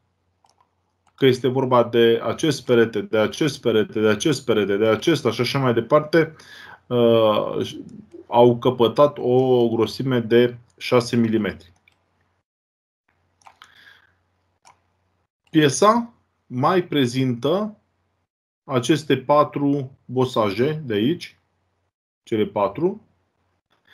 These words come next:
care au și niște găuri de trecere,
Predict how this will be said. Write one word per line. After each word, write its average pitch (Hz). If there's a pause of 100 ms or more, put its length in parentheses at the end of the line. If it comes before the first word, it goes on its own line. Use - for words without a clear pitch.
(400)
care 185
au 170
și 170
niște 147
găuri 139
de 123
trecere, 139